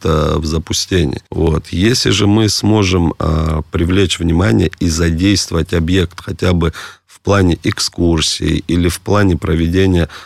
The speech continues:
различного рода мероприятий. У нас, кстати говоря, а, молодёжь, а, сейчас, я вот вижу, очень активно, а, этим пользуется, и на разных объектах, а, историко-культурного наследия,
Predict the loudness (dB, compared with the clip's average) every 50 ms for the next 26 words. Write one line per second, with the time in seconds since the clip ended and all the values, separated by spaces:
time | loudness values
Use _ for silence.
0 | -20 _ _ -2 0 0 2 2 0 0 0 0 0 0 2 2 2 2 0 0
1 | 0 2 2 2 0 0 0 0 0 2 2 2 0 0 0 0 0 0 -2 -4
2 | -6 -6 -6 -4 -4 -4 -2 0 2 2 2 2 2 2 0 -2 -6 -14 -18 -20
3 | _ _ -6 -2 -2 0 0 2 2 2 2 2 2 2 2 2 2 0 -2 -4
4 | -6 -6 -4 -2 -2 0 -2 -2 -4 -6 -6 -4 -2 0 0 0 0 -2 -2 -2
5 | -2 -2 -2 0 0 0 0 0 0 0 0 -2 -2 0 0 0 -2 -2 -2 -2
6 | 0 2 2 2 0 -2 -4 -8 -16 -20 -20 _ _ _ -6 -4 -2 -2 -2 -2
7 | -2 -2 -4 -2 -2 -4 -4 0 0 2 2 2 2 2 0 0 0 -2 -4 -4
8 | -4 -4 -2 -2 -2 0 0 2 2 2 2 2 2 2 2 2 0 0 -2 -4
9 | -4 -4 -2 0 0 0 0 0 -2 -6 -8 -6 -4 -2 0 0 0 -2 -2 -2
10 | -2 -2 -2 -2 -4 -6 -6 -6 -6 -4 -4 -2 -2 0 0 0 0 -2 -2 -2
11 | 0 0 0 0 0 -2 -2